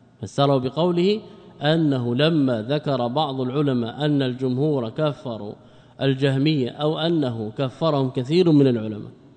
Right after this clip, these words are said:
هذا سبب له المفهوم الفاسد، أن الباقين لا يكفره، وإنما ظن بمفهومه الفاسد أن الباقين لا يكفرونه، هكذا كلام. انظرون الناسخ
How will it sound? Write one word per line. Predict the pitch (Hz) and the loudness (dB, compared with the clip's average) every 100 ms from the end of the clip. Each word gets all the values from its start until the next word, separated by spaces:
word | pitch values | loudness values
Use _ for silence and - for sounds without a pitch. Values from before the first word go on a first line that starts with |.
| - | -4
هذا | 117 135 160 175 180 165 156 123 | 0 2 2 0 0 0 -2 -4
سبب | - 165 151 143 | 0 0 2 2
له | 151 165 147 | 4 4 4
المفهوم | 139 131 185 170 | 2 2 2 4
الفاسد، | 135 123 110 95 - - - - - - | 2 -2 -6 -12 -18 -20 -20 -20 -14 -2
أن | 202 214 | 0 2
الباقين | 190 165 165 160 180 214 220 | 2 2 0 0 0 0 0
لا | 175 160 | 2 2
يكفره، | 139 131 - 123 107 113 | 0 -4 -6 -6 -6 -4
وإنما | 147 190 180 165 | 0 2 4 2
ظن | 151 190 196 175 | 0 0 0 0
بمفهومه | 165 156 147 185 202 185 160 | 2 2 0 4 6 6 4
الفاسد | 147 160 185 202 220 214 - - - - | 2 0 0 0 -2 -4 -6 -20 -20 -6
أن | 180 196 180 | 0 0 0
الباقين | 160 160 156 185 208 196 | 0 -2 -2 0 0 2
لا | 170 | 2
يكفرونه، | 151 139 135 - 131 104 98 - - | 2 2 0 2 2 2 -2 -8 -6
هكذا | 131 151 127 | -2 0 -2
كلام. | - 101 95 - - - - _ _ _ _ _ - _ _ 139 | -4 -8 -8 -14 -20 -20 -20 _ _ _ _ _ -20 _ _ 2
انظرون | 139 147 165 | 4 4 4
الناسخ | 139 135 180 - 196 - | 4 2 0 -2 -6 -6